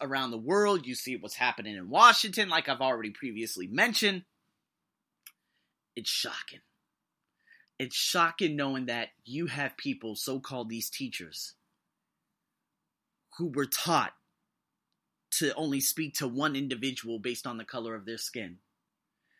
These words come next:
And now, as they grow older, they're probably going to give foolish, dumbass assignments to the newer generations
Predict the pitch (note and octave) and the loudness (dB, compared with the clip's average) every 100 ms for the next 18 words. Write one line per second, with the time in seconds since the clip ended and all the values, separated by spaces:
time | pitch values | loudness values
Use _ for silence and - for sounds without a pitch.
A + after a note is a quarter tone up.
0 | _ _ _ C#3 C3+ C3 C#3 E3 E3+ E3+ | _ _ _ 2 2 2 4 8 8 6
1 | E3+ D3+ D3 B2+ C#3+ C#3 C#3+ C#3 C3+ F3 | 4 4 4 2 0 0 0 0 0 2
2 | G3 G3+ G#3 A3 A3+ _ _ _ _ _ | 4 4 4 0 -4 _ _ _ _ _
3 | D#3+ D3+ D#3+ D#3 D#3 D3+ C#3+ D3 C#3 D#3 | 0 2 2 2 2 0 -2 -4 -4 -6
4 | C3 C3+ - G3 F#3+ F#3 F#3+ B2+ A#2+ E3+ | -4 -4 -4 -4 -2 0 0 -2 0 0
5 | F3+ D#3+ D#3+ D#3+ - - - _ C#3 - | 2 2 6 6 2 -6 -12 _ -6 0
6 | C#3+ C3 B2 C3 - - _ _ _ _ | 2 2 0 -4 -6 -8 _ _ _ _
7 | - C3+ C3 D3+ G#3+ C4 C#3 B2+ A#2 A#2 | -8 -4 -2 0 0 0 -2 -4 -4 -6
8 | A2+ - G#2 F2+ - | -6 -8 -10 -12 -18